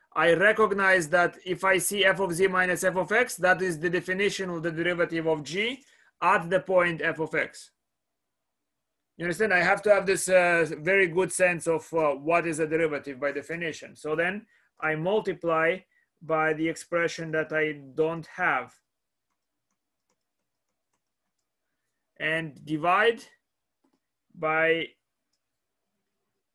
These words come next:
x mi-, by z minus x. And what are you seeing here? You are seeing that, uh, that this is simply the first part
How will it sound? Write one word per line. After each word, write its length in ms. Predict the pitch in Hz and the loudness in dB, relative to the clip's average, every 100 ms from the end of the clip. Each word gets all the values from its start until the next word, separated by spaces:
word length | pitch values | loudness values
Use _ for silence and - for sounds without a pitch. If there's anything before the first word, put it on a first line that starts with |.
| _ _ - | _ _ -4
x 300 | 180 180 - | -2 -2 -6
mi-, 240 | 170 135 | -6 -4
by 140 | 165 165 | -2 -2
z 160 | 143 | -2
minus 400 | 170 165 156 147 | -4 -4 -6 -8
x. 320 | 139 - - _ _ _ _ _ _ _ _ _ - - | -12 -14 -20 _ _ _ _ _ _ _ _ _ -20 -18
And 140 | 156 156 | -12 -2
what 220 | 185 190 | 0 2
are 100 | 185 | 0
you 140 | 170 | 0
seeing 340 | 165 175 196 220 | -4 -4 -6 -6
here? 220 | 233 262 - _ _ _ _ _ _ _ | -6 -6 -10 _ _ _ _ _ _ _
You 180 | 147 170 | -4 0
are 140 | 175 | 0
seeing 500 | 170 202 208 202 196 | 0 -4 -2 -2 -2
that, 360 | 175 175 170 165 | 2 4 4 0
uh, 640 | 170 165 160 160 156 151 | 0 4 4 4 2 0
that 180 | 156 156 - | -2 -2 -6
this 240 | 165 170 | -6 -6
is 460 | - 170 170 - - | -2 -2 -2 -6 -12
simply 680 | - 180 185 156 151 143 151 _ - | -12 -8 -8 -6 -6 -6 -8 _ -20
the 80 | 156 | -6
first 360 | 185 226 - | 0 0 -2
part 420 | - 170 190 196 | -4 -2 -2 -4